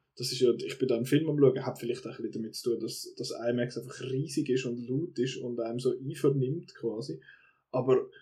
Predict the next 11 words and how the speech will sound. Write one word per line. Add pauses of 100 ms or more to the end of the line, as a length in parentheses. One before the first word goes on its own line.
(720)
mich
hat
das
echt, (320)
echt
erstaunt,
wie
gut,
dass
mir
der,